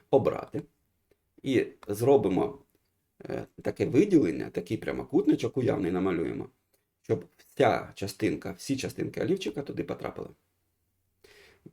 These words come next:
І от якщо ми уважно подивимося, то ми побачимо якраз отут таке невеличке перехрестя. От воно нам показує, де, власне кажучи,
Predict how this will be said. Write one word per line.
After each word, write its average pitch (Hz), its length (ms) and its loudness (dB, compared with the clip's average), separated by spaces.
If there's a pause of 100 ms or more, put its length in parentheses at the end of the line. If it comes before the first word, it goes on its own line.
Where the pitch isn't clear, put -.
(200)
І 110 120 -2
от 143 220 2
якщо 127 240 0
ми 120 100 4
уважно - 420 0
подивимося, - 480 -2
то - 380 0 (1040)
ми 135 160 8
побачимо 117 640 0
якраз 135 720 -2 (420)
отут - 300 0
таке - 220 -4
невеличке 107 420 0
перехрестя. 104 640 -4 (340)
От - 140 -6
воно 110 180 2
нам 98 200 4
показує, - 680 -2 (340)
де, 139 200 4
власне 95 360 -4
кажучи, - 500 -2